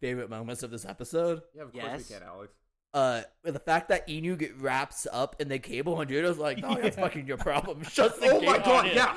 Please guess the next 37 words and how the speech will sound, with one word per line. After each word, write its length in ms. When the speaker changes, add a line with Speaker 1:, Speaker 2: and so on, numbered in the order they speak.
Speaker 2:
holy 400
shit. 540
I 100
thought, 400
I 80
thought 460
fucking 460
Inu 420
was 220
gonna 240
get, 260
like, 140
Final 480
Destination 1000
ripped 260
in 180
Speaker 1:
<laughs> 20
Speaker 2:
half. 500
Speaker 3:
Oh, 240
Speaker 2:
Holy 160
Speaker 3:
yeah, 340
Speaker 2:
shit. 60
Speaker 3:
dude. 80
Speaker 1:
I 220
Speaker 2:
Alex, 440
thank 280
you 120
so 320
much 180
for 220
bringing 240
that 120
up. 160
'Cause 160
there 160
were 140
scenes 640